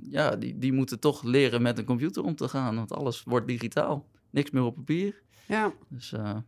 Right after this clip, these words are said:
Speaker 1: ja.
Speaker 2: En vanuit daar bij Kiss I T terechtgekomen.
Speaker 1: En vanuit daar, ehm, ja, i-, heb ik, i-, dat was in ieder geval het begin van, eh, hoe ik dacht, eh, dat I T eruit zag. En, ehm,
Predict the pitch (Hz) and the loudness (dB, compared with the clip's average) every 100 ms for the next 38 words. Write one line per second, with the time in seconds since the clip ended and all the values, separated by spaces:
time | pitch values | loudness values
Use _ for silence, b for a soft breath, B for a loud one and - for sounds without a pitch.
0 | - 240 175 131 147 139 - _ 208 202 | -10 -2 2 4 2 -2 -10 _ -2 -2
1 | 214 208 190 208 208 202 202 175 196 190 | 2 2 4 4 4 2 -6 0 0 0
2 | 185 180 165 180 165 - 160 - 175 143 | -4 -4 -6 -6 -6 -6 -8 -10 -2 2
3 | - 147 143 147 156 160 139 135 135 131 | 6 8 8 10 12 12 10 10 10 10
4 | 127 123 - 139 143 117 113 - 123 - | 8 4 2 8 10 10 8 2 4 8
5 | - - 127 - - 139 151 151 156 165 | 6 6 0 0 -4 2 2 4 4 6
6 | 147 160 160 143 139 135 135 160 147 143 | 6 4 6 6 6 4 2 4 4 4
7 | 143 135 135 131 127 135 131 127 - 127 | 4 6 6 4 4 2 2 2 4 4
8 | 120 - 120 117 113 113 - _ _ _ | 4 4 8 10 8 4 -2 _ _ _
9 | - - 131 117 131 123 131 120 131 147 | -10 0 6 6 4 6 6 8 8 8
10 | - 120 - - 123 117 113 113 113 113 | 6 2 0 -4 0 0 2 2 2 0
11 | 113 117 208 | 0 0 -2